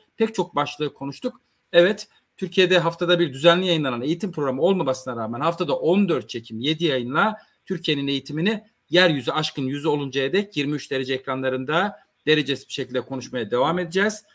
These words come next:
Dünyayı ve Türkiye eğitim kurtaracak. Ben Şahin Aybek, herkese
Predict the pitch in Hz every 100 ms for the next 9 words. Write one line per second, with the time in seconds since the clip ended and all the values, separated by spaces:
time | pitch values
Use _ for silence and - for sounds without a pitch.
0 | _ - 165 170 160 147 147 151 - 139
1 | 135 170 170 165 175 170 190 196 - _
2 | - 160 170 170 175 175 175 175 175 170
3 | 180 175 180 185 175